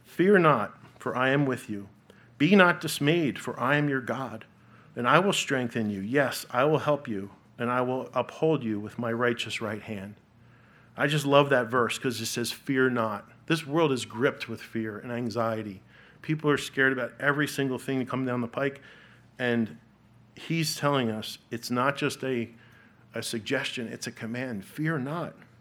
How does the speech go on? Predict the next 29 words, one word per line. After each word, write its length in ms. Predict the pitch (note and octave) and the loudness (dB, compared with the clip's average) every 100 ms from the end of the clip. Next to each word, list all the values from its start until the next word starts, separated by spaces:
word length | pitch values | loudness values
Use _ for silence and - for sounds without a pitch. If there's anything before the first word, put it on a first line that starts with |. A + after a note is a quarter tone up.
| - - | -20 -6
And 100 | B2+ | -4
it's 140 | B2 | -2
a 40 | C3+ | -4
promise, 540 | - D#3 F#3+ C#3 G2+ | -2 0 0 -2 -8
"Fear 260 | - D#3+ E3 | -6 -4 -2
not, 300 | D#3+ F3+ D#2 - _ - - - | -2 -4 -8 -18 _ -20 -20 -12
for 160 | - - | -8 0
I 120 | C3+ | 2
will 140 | E3+ | 2
be 160 | D#3+ D#3+ | 2 0
with 300 | C#3+ C#3+ - | 2 0 -2
you." 220 | G2 - - _ - - - _ - | -8 -10 -20 _ -20 -20 -20 _ -6
Be 140 | C#3+ | 0
not 280 | F3+ F3 D#3+ | 2 2 2
dismayed. 580 | D#3 - C#3+ D#3 C3+ F#2 | -4 -4 0 0 0 -4
That 120 | B2 D#3+ | -4 -2
means 220 | D3+ - | 0 -2
don't 180 | C#3 D3+ | -4 -4
be 100 | D#3+ | -6
terrified. 680 | - D#3+ D#3+ D#3 A2+ F#2+ | -6 -4 -4 -6 -8 -8
Don't 260 | G2 C3 C#3 | -4 -4 -2
be 240 | D#3 D3 - - - | -4 -4 -6 -16 -20
too 180 | - D#3+ | -6 -6
anxious. 380 | C3+ C#3+ D3+ A#2+ | -2 -2 -2 -6
Don't, 300 | - C3+ C#3+ - - | -4 -4 -4 -8 -12
don't, 320 | C#3 D3 D3 - _ _ - - _ _ _ | -4 -4 -4 -10 _ _ -20 -20 _ _ _
don't 180 | C3 D#3 | -6 -4
just 240 | D#3 D3 | -4 -6
be, 280 | D3+ C#3+ B2+ | -6 -6 -6